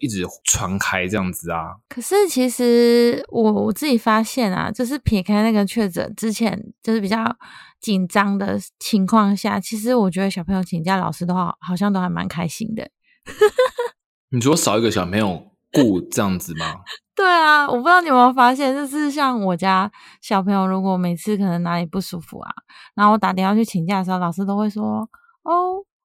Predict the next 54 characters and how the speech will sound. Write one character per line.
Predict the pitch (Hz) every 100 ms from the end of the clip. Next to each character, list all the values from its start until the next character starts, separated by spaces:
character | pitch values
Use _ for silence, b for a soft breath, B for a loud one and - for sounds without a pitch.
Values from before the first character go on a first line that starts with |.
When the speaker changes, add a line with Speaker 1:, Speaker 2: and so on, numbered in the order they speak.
| _
Speaker 2:
妈 | 226
妈， | 233 277 302
那 | 330
就 | 330 330
麻 | 294 240
烦 | 247 240 254
你 | 254 190
咯。 | 185 185 190
<laughs>” |
然 | 214
后 | - 339 262
我 | 202
就 | 320 277
心 | 277
里 |
想 | 233 202 175
说， | 190 214 B B B B -
怎 | 196
么 | 185
有 | 190
一 | 262
种 | 180 165
雀 | - 196
跃 | 208 180
的 | 101
感 | - - 180
觉？ | - - 208 - -
<laughs> | 339 - 480
Speaker 1:
哦， | 117 101
真 | 107 113
的， | 113 104
因 | 123
为 |
毕 | 143 190
竟 | 185 196 180 123
老 | 87 80
师 | - 135 143
一 | 143
个 | 131 - 117 110 107
人 | 101 98 101
一 |
个 | 120
班 | 101 117 117
级 | 92 92
要 | 113 123
管 | 98 80
二 | 123 110
三 | 110 107
十 | 92
个 | 87
小 | 87 82
朋 | - 85 87
友 | 80 76
啊。 | 73 -